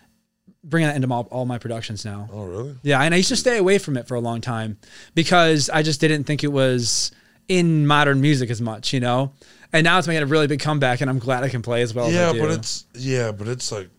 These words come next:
Speaker 2: it's cool. You got the little hot, the hip hop beat in the background. You
Speaker 1: Yeah.
Speaker 2: can hear the fucking guitar, dude. It's pretty, it's,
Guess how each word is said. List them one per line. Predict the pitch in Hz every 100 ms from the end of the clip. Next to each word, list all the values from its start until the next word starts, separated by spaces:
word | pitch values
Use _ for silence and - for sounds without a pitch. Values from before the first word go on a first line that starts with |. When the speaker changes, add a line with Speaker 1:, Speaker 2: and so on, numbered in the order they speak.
| -
Speaker 2:
it's | 123 110
cool. | - - 123 107
You | 104
got | 104 104 98
the | 104
little | 107 101
hot, | 104 123 98 107
the |
hip | 101 131 131
hop | 120 120 101
beat | 117 117
in | 107
the |
background. | 101 113 107 110 110 107
You | 139
Speaker 1:
Yeah. | 131 117
Speaker 2:
can | 113
hear | 120
the | 113
fucking | 95 117 110 -
guitar, | 104 101 101 107 104 101
dude. | 104
It's | 101
pretty, | - 143 113 113
it's, | 110 -